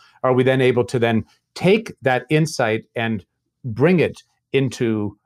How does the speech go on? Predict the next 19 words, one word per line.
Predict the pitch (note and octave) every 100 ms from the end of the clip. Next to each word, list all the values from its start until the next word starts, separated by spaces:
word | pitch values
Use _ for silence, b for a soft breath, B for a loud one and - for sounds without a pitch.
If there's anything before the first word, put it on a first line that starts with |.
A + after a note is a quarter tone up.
| _
our | B2 A#2
lives. | A2 C3+ G#2 F2 E2+ - b -
In | E3+
a, | E3 F3
in | D#3+
a, |
in | D#3+ E3
a |
way, | D3 G3 G3+ C3+
if | A2+
you |
go | A2+ C3+
back | C#3 D3+
through | D3+
the | B2+
philosophical | G#2 B2+ A2+ C3+ C#3+ A#2+
tradition, | A#2+ G#2+ G#2+ - G2 F#2+ b b b
you | -
can, | B2+ B2 A2